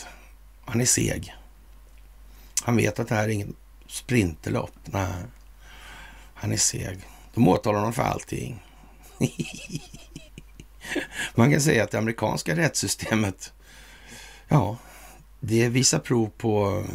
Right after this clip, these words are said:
mm, en säregen moralisk taktf-, taktfullhet i alla fall. Det kan man säga. Mm, det kan man säga. Mm, trevligt som fan det här.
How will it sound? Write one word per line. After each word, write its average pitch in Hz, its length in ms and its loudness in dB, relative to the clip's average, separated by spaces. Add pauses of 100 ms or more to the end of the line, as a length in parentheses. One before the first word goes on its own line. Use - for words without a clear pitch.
(760)
mm, 95 640 -2 (1300)
en 117 160 2
säregen 123 640 2
moralisk 110 540 -8
taktf-, - 400 -10
taktfullhet - 640 -6
i - 40 -12
alla - 100 -12
fall. - 200 -14 (280)
Det - 80 -6
kan - 160 -2
man - 140 -6
säga. - 260 -8 (440)
Mm, 87 180 -6 (200)
det 104 140 -4
kan - 140 -8
man - 80 -14
säga. - 160 -16 (840)
Mm, 82 360 -2 (580)
trevligt 120 500 2
som 107 140 -2
fan - 340 -2
det - 60 -4
här. 107 220 -4